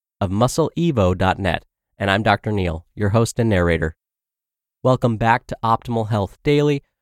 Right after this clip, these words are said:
where I simply read to you from the best health and fitness blogs for free,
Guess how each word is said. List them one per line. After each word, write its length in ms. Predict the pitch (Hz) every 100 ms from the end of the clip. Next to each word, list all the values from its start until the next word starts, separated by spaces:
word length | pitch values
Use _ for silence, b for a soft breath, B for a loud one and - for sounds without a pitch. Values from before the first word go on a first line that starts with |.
| _ -
where 120 | 156
I 60 |
simply 400 | 147 139 110 113
read 220 | 104 107 101
to 100 | 104
you 60 |
from 160 | - 92
the 80 | 90
best 400 | - 131 135 -
health 240 | 127 -
and 120 | 120
fitness 320 | 135 - 123
blogs 500 | - 127 127 127 - _ _
for 100 | 113
free, 300 | - 90 -